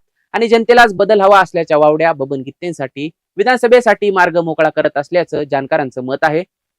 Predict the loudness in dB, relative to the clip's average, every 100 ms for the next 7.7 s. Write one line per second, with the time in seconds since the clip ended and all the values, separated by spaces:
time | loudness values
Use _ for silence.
0 | _ 4 4 6 2 2 -4 0 0 2
1 | 0 0 -2 -4 -4 -4 -6 -4 -4 -2
2 | -4 -4 _ _ _ -6 0 0 0 -4
3 | -8 -6 -6 -6 -4 -4 -4 -10 -8 -8
4 | -6 -8 -4 -4 0 0 0 -2 -4 _
5 | _ -2 0 4 4 4 0 2 0 0
6 | -6 0 0 2 0 0 -4 _ -10 -6
7 | -4 -6 -8 -6 -8 -8 -12